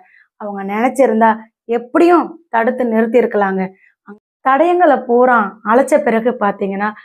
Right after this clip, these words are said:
அந்த பள்ளிக்கூடத்துக்கிட்ட சுத்தியும் பத்து கிலோமீட்டர் அளவுக்கே ஒரு ஈ காக்கா கூட இல்லாத அளவுக்கு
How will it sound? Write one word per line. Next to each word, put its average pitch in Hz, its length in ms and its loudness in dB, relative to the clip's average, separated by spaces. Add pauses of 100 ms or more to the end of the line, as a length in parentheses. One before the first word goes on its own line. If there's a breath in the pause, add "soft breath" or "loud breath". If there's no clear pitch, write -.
(160 loud breath)
அந்த 262 400 2
பள்ளிக்கூடத்துக்கிட்ட 226 920 -2
சுத்தியும் 262 640 0
பத்து 214 420 0
கிலோமீட்டர் 320 680 2 (200)
அளவுக்கே 214 520 -2 (260 loud breath)
ஒரு 214 260 -4
ஈ 294 280 2
காக்கா 240 300 0
கூட 220 320 -2 (140)
இல்லாத 247 420 2
அளவுக்கு 220 640 0